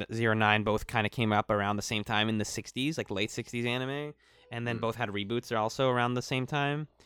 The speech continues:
Speaker 1: I think the Devilman reboot was in, like, the eighties, though. But they both, uh, and then they did a crossover, like, O V A, where it was, like, Devilman versus the Cyborg Zero zero nine,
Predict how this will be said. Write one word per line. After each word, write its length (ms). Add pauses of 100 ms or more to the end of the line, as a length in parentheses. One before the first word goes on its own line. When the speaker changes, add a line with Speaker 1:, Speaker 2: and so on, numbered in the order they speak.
(400)
Speaker 1:
I 100
think 180
the 60
Devilman 280
reboot 240
was 140
in, 80
like, 140
the 100
eighties, 420
though. 220
But 220 (260)
they 200
both, 440 (460)
uh, 480
and 140
then 80
they 80
did 120
a 40
crossover, 680
like, 160
O 160
V 160
A, 140
where 120
it 40
was, 160
like, 180
Devilman 480
versus 540
the 80
Cyborg 400
Zero 180
zero 180
nine, 380